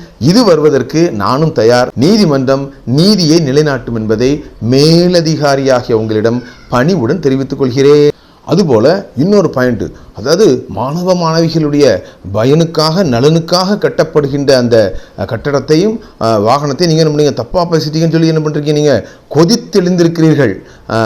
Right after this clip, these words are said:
அதற்கும் நான் விளக்கம் சொல்கிறேன். ஒரு உடற்கல்வி ஆசிரியனாக,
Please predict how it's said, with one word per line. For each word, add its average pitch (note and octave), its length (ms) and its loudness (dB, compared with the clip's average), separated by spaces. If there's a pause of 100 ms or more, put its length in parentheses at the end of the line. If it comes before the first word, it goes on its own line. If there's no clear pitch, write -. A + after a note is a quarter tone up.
(240)
அதற்கும் B2 580 -2
நான் G#3 140 2
விளக்கம் C#3 300 0
சொல்கிறேன். A#2 500 -4 (220)
ஒரு A2 140 -2
உடற்கல்வி D3+ 540 0
ஆசிரியனாக, A2+ 800 -2